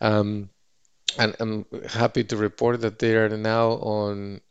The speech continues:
uh, a path to I P O pretty soon. Uh, if everything goes well, uh, they will be I P O-ing next year. And, um, but, you know, the pandemic, go, uh, everybody got hit,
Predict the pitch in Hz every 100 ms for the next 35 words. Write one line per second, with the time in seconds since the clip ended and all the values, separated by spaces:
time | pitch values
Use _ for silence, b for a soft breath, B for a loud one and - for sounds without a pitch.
0 | _ 113 104 104 - - 113 - 120 113
1 | 123 - 123 143 110 - 127 117 - 147
2 | 127 - _ B B B B B B 107
3 | 101 98 98 120 113 117 120 120 117 110
4 | 107 117 123 135 131 - _ 113 104 101
5 | 107 107 110 107 110 110 113 110 - 113
6 | 110 110 107 107 104 117 113 135 147 B
7 | B B B B - 117 110 104 104 104
8 | 113 107 104 101 104 104 - _ _ _
9 | - - _ 110 117 120 127 113 127 120
10 | 120 139 151 - 147 135 123 123 117 117
11 | 127 - - - _ - - 127 127 143
12 | 147 147 139 139 - 147